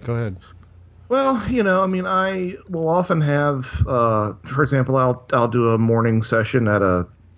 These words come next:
Speaker 2: at a, you know, at a, at a middle school. Like, I do a lot of, you know,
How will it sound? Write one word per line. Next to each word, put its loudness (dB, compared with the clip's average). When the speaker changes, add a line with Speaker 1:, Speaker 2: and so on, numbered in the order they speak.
Speaker 2:
at 0
a, 0
you -2
know, 2
at 2
a, 0
at 2
a 2
middle 0
school. 0
Like, 0
I 2
do 2
a 2
lot 0
of, -2
you 2
know, 0